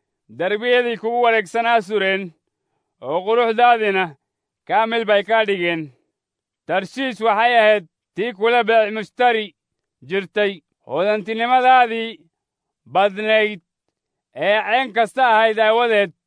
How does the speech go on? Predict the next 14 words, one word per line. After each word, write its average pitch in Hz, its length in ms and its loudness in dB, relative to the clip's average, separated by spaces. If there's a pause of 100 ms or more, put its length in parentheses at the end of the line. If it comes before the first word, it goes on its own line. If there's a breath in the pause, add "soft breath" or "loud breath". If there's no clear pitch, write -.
(360)
oo 156 260 -4
waxay 214 340 2
alaabtaadii 247 680 2
kaga 233 320 2
beec 226 220 2
mushtari 240 500 -2
jirtay 208 600 -4
lacag 208 500 2 (800)
iyo 196 320 2
bir 226 360 -2 (600)
iyo 185 260 0
qasacad 214 560 2 (380)
iyo 190 200 0
alxan. 196 520 0